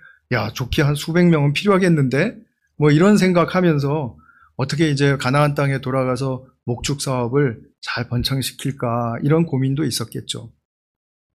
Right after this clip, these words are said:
그러나 제가 조금 전에도 강조해서 말씀드렸듯이 무엇보다도 하나님의 드러내신 능력이 자기와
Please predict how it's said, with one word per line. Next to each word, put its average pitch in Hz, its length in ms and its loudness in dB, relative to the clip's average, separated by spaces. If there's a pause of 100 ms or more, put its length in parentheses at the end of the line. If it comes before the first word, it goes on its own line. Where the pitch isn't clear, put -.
(880)
그러나 180 360 4
제가 160 260 2
조금 170 220 2
전에도 156 280 2
강조해서 143 440 2
말씀드렸듯이 139 800 0
무엇보다도 202 960 2 (340)
하나님의 202 560 4
드러내신 156 640 0
능력이 160 800 2
자기와 151 800 2